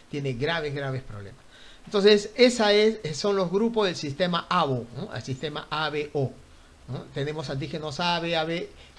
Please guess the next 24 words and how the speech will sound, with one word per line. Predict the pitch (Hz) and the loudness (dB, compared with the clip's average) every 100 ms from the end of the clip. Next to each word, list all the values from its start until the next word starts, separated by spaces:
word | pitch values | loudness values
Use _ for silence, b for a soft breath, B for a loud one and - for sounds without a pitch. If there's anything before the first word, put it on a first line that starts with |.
| - | 2
y | 233 254 - | 4 4 0
no | 156 165 208 | -2 2 2
tenemos | 214 180 175 185 185 | 2 0 0 -2 -2
ningún | 151 143 160 170 | -4 -4 -4 -4
antígeno, | 160 139 180 170 151 | -6 -4 -6 -6 -6
o | 139 | -6
sea, | 151 147 - - - | -2 -2 -2 -8 -18
somos | - 175 170 143 | -8 -4 -2 0
descamisados, | 139 - 147 135 139 - 180 160 165 | 0 0 -4 -2 -2 0 0 0 -4
su | 147 | -6
glóbulo | 151 170 165 151 | -4 -2 -2 -2
rojo | 165 165 | -4 -4
<laughs> | |
no, | 147 135 240 | -4 -4 -2
no | 185 170 | -2 -2
tienen, | - 185 170 165 - B B | -2 0 0 -4 -10 B B
no | 156 151 | -8 -6
tienen | 165 165 151 | -4 -4 -4
esta, | 147 139 143 - - | -6 -4 -6 -6 -8
estas | 165 175 135 | -6 -6 -8
estructuras, | 139 - 147 - 180 160 165 B B B | -10 -10 -10 -4 -2 -2 -6 B B B
los | 147 147 | -6 -4
del | 143 139 - | -4 -4 -4
O. | 135 | -6